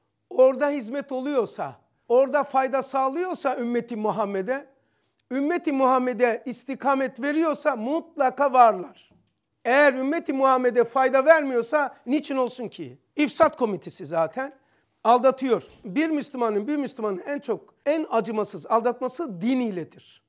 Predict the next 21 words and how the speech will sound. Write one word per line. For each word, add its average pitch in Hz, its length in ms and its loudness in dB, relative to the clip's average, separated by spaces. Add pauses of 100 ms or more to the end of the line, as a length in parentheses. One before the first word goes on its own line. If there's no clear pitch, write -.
Dini 233 220 -2
istismarladır. 220 1000 -4
Eğer 277 420 0
ümmeti 302 400 0
Muhammed'e 262 800 2 (100)
istikamet 269 880 0
veriyorsa 254 640 0
bir 180 60 -10
hizmet, 175 600 -8 (420)
yön 247 320 2
veriyorsa 202 800 -2 (120)
orada 233 280 2
olmaması 294 760 0 (140)
adet 226 380 0
ilahiye 247 440 2
zıttır. - 640 -16
Çünkü 233 280 0
Allah 269 300 6
Resulü'nün 277 300 -6
zamanında 240 420 -2
vardı. 214 360 -2